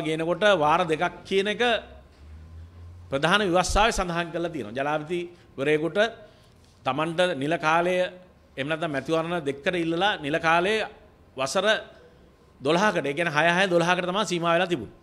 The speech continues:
ඒක ඊට පසු කාලෙදී මහින්ද රාජපක්ෂ මහත්තයා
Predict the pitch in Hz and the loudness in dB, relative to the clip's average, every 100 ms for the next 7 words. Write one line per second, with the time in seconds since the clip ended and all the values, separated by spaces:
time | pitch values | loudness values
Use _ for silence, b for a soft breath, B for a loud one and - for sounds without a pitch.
0 | - _ _ - - - _ _ B B | -20 _ _ -20 -20 -20 _ _ B B
1 | B B B 247 254 247 190 131 - - | B B B 2 6 6 6 4 -8 -20
2 | - 170 170 170 220 240 247 240 190 214 | -4 -2 0 0 2 4 4 2 -2 0
3 | 220 220 226 220 220 226 233 233 | 2 2 0 -2 -4 -2 0 0